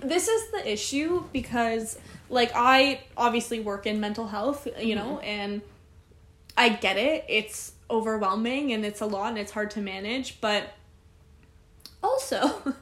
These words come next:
Speaker 1: <laughs> at the end of the day, it's no one's responsibility to manage your mental health.
Speaker 2: Yeah.
Speaker 1: There's a difference between being supportive,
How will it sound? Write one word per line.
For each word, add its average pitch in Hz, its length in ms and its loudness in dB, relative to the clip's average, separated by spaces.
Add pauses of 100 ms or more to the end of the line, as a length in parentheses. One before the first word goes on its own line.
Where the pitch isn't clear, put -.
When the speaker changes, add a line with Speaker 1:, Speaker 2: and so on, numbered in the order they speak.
(120)
Speaker 1:
<laughs> - 280 -10
at 339 180 0
the 349 160 -2
end 294 180 0
of 359 120 -4
the 415 260 -4
day, - 560 -2 (640)
it's - 360 -2 (340)
no 247 320 2
one's 359 480 -2
responsibility 240 1400 -2 (260)
to 233 220 -4
manage 220 720 -2
your 208 400 0
mental 196 360 -4
health. - 580 -8
Speaker 2:
Yeah. 175 300 0 (340)
Speaker 1:
There's 269 180 8
a 285 80 2
difference 254 420 -2
between 247 340 -2
being 214 260 0
supportive, 226 840 -4